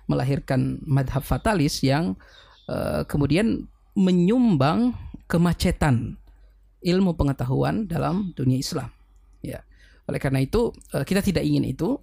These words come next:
ya. Eh, malah kita ingin sebagaimana dulu umat Islam me-, apa namanya, eh, memimpin peradaban dari, eh, tidak hanya dalam peradaban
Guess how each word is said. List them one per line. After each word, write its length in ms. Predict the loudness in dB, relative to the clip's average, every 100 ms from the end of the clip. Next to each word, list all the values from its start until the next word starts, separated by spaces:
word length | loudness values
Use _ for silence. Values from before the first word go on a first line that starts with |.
| _ _
ya. 380 | -12 -10 -10 -12 -18 -20 -20 _
Eh, 600 | -8 -6 -4 -6 -6 -6 -2
malah 260 | 0 0
kita 240 | -2 -2 -2
ingin 540 | -2 0 0 -2 -6 -14 _ _ _ _ _
sebagaimana 720 | -6 -4 -2 0 0 2 0
dulu 480 | 0 0 -2 -2 -6
umat 260 | -2 -2 -2
Islam 500 | -4 -2 -2 -2 -4
me-, 520 | 0 2 2 0 -4 -10 _ _ _ -20 _ -18
apa 200 | -14 -10
namanya, 560 | -8 -4 -2 0 -2 -6 _ _ _ _ _ _ _
eh, 360 | -14 -10 -8 -6
memimpin 480 | 0 2 2 2 0
peradaban 720 | 0 0 0 -2 -6 -6 -8 -8
dari, 440 | -10 -10 -10 -10 -12
eh, 260 | -12 -12
tidak 260 | -10 -10 -4
hanya 220 | 0 0
dalam 420 | -2 -6 -6 -8 -14 -20 -20 -20 -20 _ _
peradaban 960 | -6 -4 -4 -6 -2 0 0 0 -6